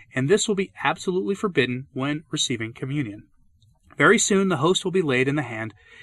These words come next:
in order that all notion of the sacred be erased." End quote. Mission accomplished. All research shows that only thirty percent of regular Mass attenders believe in the real presence at the Novus Ordo.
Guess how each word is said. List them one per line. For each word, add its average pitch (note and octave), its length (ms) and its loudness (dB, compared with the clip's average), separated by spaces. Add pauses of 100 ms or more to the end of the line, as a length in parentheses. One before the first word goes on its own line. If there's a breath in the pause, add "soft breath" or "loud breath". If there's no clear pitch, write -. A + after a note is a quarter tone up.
(140)
in F#3 160 2
order C#3 320 4
that B2 180 -4
all E3 260 2
notion C#3 460 0
of A#2 80 -12
the A2 80 -10
sacred C3+ 460 -2
be A#2 120 -2
erased." A2 520 -4 (480 soft breath)
End A2 240 -6
quote. A2 360 -4 (880)
Mission C3+ 320 4
accomplished. A#2+ 720 -4 (400 loud breath)
All G3 380 10
research F3 640 0
shows D3+ 420 2
that C#3 120 -2
only D3+ 220 2
thirty C#3+ 280 2
percent C#3 360 -2
of A#2+ 120 -6
regular B2+ 300 0
Mass B2 320 -4
attenders A#2+ 500 -6
believe A#2 300 -4
in B2 40 -8
the A#2 80 -6
real A2 220 -6
presence A2+ 520 -6
at A#2 120 -12
the B2 80 -4
Novus A2 320 -8
Ordo. G#2+ 340 -8